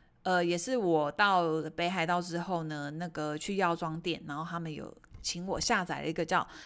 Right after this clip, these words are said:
P A Y K E。那大家可以搜寻一下这个 App 呢，就是它的那个 icon 是一个 P 的符号，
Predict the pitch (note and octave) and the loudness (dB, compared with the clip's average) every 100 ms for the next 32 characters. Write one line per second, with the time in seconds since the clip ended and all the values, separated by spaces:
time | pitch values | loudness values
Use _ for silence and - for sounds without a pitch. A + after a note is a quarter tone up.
0 | - - A#3 A3+ A3+ G#3 G3+ G#3 G#3 G3 | -8 -2 0 0 2 4 4 4 6 4
1 | G3 - G3 F3 F3 F3 D#3+ D#3+ E3+ - | 4 0 0 2 2 0 0 0 -4 -14
2 | - - _ A#3 A#3+ G#3+ A3+ A#3+ B3 F#3 | -20 -20 _ 6 6 8 8 8 6 2
3 | F3+ G#3 G#3 F3+ F#3 G3 F#3+ F3+ - F3+ | 4 4 4 0 0 0 0 0 2 0
4 | F3 D#3+ D#3 D3+ D3+ - F#3+ G3 G3 F#3+ | 0 -2 -2 -4 -4 -6 -4 -2 0 0
5 | F3 - _ - F#3 E3+ F3 G#3 F#3 E3+ | -2 -10 _ -2 0 2 -2 -4 -2 0
6 | E3 - F#3+ F#3+ G#3+ G#3 F#3 G3 F3+ E3+ | 0 0 0 0 -2 -2 -2 -2 -2 -4
7 | - - G#3 G3 - D#3 F#3 - E3+ | -6 -4 -2 -2 -4 -12 -8 -4 -2